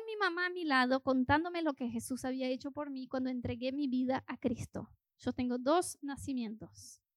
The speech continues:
Y la Biblia dice que literal Dios tiene una nueva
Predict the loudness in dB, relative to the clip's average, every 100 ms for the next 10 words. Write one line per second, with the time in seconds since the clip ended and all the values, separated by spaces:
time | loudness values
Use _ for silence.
0 | _ _ _ _ _ 2 4 4 4 2
1 | 0 0 -2 -2 -2 -2 2 2 0 -2
2 | 0 0 -2 -4 -4 -4 2 8 10 10
3 | 8 4 4 2